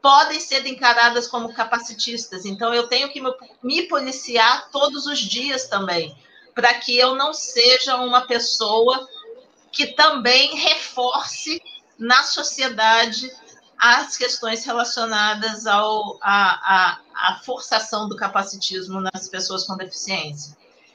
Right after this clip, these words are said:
Então, eu acho que, que dentro do, desse contexto é o que a gente tem visto, uma melhora,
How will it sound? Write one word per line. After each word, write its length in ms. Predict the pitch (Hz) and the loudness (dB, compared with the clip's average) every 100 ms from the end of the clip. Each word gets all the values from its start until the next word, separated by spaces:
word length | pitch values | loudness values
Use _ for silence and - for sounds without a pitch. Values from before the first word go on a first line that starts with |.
| _ | _
Então, 340 | 185 175 196 | -14 0 2
eu 60 | 196 | 6
acho 340 | 196 208 202 - | 6 4 0 -8
que, 560 | 214 208 196 190 175 | -8 -4 -2 -4 -8
que 140 | - 208 | -10 -6
dentro 360 | 196 208 220 | -4 -4 -4
do, 100 | 202 | -6
desse 240 | 202 196 - | -6 -6 -4
contexto 460 | 208 196 196 196 | -6 -4 -6 -4
é 60 | 214 | -6
o 80 | 208 | -6
que 120 | - | -6
a 80 | 208 | -4
gente 720 | 202 208 208 220 214 208 208 - _ _ - | -2 -4 -2 -2 -2 -4 -6 -18 _ _ 4
tem 200 | 240 247 | 4 4
visto, 320 | 202 185 - | -2 -4 -2
uma 220 | 202 208 | 2 4
melhora, 720 | 269 294 226 202 208 226 285 | 4 2 6 8 8 6 2